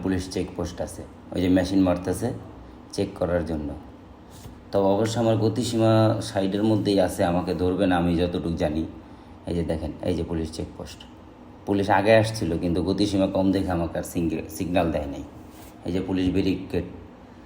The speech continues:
যারা যারা আসবেন অবশ্যই এখানে দেখে শুনে আসবেন। এই জায়গাটার মধ্যে সবসময় চেকপোস্ট থাকে,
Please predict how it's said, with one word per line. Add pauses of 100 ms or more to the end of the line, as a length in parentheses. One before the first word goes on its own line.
(380)
যারা
যারা
আসবেন
অবশ্যই
এখানে
দেখে
শুনে
আসবেন।
এই
জায়গাটার
মধ্যে
সবসময়
চেকপোস্ট
থাকে,